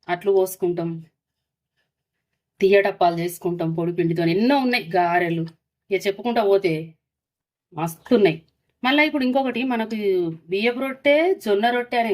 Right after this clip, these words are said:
కాదు, ఇప్పుడు రాగుల రొట్టె కూడా చేస్తాండ్రు కదా, అట్లనే మన మక్క పిండి, మక్క పిండి రొట్టె కూడా చేయొచ్చు. ఉమ్, ఇక ఇప్పుడు ఇట్లా అయినాయి. నీళ్ళ పాత్ర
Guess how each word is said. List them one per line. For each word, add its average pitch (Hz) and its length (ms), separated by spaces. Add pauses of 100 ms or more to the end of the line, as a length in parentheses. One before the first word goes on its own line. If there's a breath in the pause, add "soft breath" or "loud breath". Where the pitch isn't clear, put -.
కాదు, 165 220 (380)
ఇప్పుడు 190 240
రాగుల 202 340
రొట్టె 233 260
కూడా 202 180
చేస్తాండ్రు 175 500
కదా, 180 180 (520)
అట్లనే 233 400 (680)
మన 202 200 (440)
మక్క 202 300
పిండి, 208 220 (800)
మక్క 208 360
పిండి 269 220
రొట్టె 233 260
కూడా 233 160
చేయొచ్చు. 160 360 (1900)
ఉమ్, 160 180 (340 loud breath)
ఇక 214 140
ఇప్పుడు 214 200
ఇట్లా 190 180
అయినాయి. 170 220 (340)
నీళ్ళ 208 260
పాత్ర 196 220